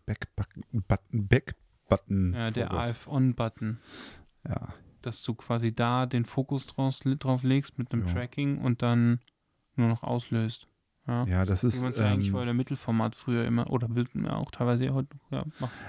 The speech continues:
Speaker 1: Da scheiden sich ja die Geister. Ich hab das eine Zeit lang, äh, zu, zu Canon-Zeiten sehr kultiviert, diesen Back-Button-Fokus.
Speaker 2: Mhm.
Speaker 1: Äh, fand das to-, irgendwie total gut und cool. Äh, muss mittlerweile sagen, ich hab den Eindruck, dass ich mit,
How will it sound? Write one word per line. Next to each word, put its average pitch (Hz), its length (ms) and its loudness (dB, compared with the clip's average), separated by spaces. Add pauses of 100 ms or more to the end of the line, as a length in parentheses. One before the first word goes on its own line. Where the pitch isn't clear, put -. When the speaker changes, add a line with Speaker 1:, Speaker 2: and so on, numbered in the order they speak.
(140)
Speaker 1:
Da 117 240 6
scheiden 123 380 6
sich 98 140 2
ja 101 80 6
die 98 120 2
Geister. 95 460 2
Ich - 120 2
hab 127 100 4
das 117 160 0
eine 107 160 6
Zeit 120 300 2
lang, 107 260 6
äh, 98 280 4
zu, 98 580 4
zu - 180 0
Canon-Zeiten 117 1040 4
sehr 113 260 4
kultiviert, 110 600 2
diesen 101 380 4
Back-Button-Fokus. - 1700 -2
Speaker 2:
Mhm. 127 360 2 (460)
Speaker 1:
Äh, 104 220 2
fand 120 280 2
das 117 120 0
to-, 110 300 2
irgendwie 117 240 4
total 107 520 6
gut 151 400 2
und 104 160 4 (220)
cool. 175 360 6 (960)
Äh, 110 340 6
muss 107 300 4
mittlerweile 117 540 6
sagen, 117 640 6
ich - 240 0
hab 117 120 2
den 117 180 0
Eindruck, 113 480 6
dass 107 220 4
ich 104 180 2
mit, 104 180 4